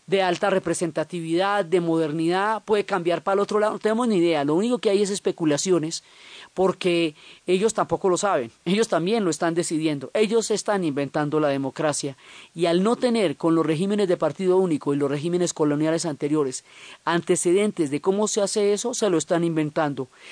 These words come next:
a su manera, con sus propios instrumentos. En sus manos está el destino de su propia historia. Y nosotros como espectadores mirando en el dos mil once, en todo el dos mil once,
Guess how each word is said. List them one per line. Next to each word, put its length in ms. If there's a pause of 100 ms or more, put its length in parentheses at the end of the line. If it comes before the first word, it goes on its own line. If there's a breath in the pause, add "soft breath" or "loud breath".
(140 loud breath)
a 100
su 140
manera, 460 (300 soft breath)
con 140
sus 220
propios 340
instrumentos. 760 (460 loud breath)
En 140
sus 200
manos 480
está 220
el 80
destino 460
de 100
su 160
propia 380
historia. 500 (420 soft breath)
Y 120
nosotros 540
como 200
espectadores 720
mirando 640
en 140
el 120
dos 180
mil 160
once, 320
en 140
todo 280
el 60
dos 160
mil 160
once, 380